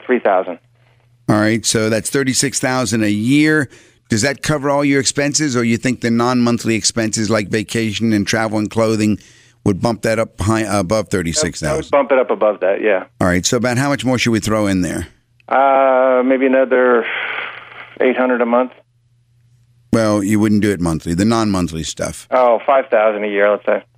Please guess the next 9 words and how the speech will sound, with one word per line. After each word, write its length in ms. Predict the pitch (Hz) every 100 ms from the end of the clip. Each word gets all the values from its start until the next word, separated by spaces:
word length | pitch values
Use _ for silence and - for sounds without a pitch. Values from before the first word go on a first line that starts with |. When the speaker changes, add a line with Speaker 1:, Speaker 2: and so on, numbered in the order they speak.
| -
Speaker 2:
All 120 | 127
right. 200 | 90 92 - _ -
So 240 | - 117
thirty-six 640 | 110 143 147 127 147 123
thousand 500 | - 127 123 117 113
and 180 | 104 98
five, 400 | - 117 117 110
forty-one 680 | - 95 104 107 101 113 120
thousand. 560 | 120 110 110 101 107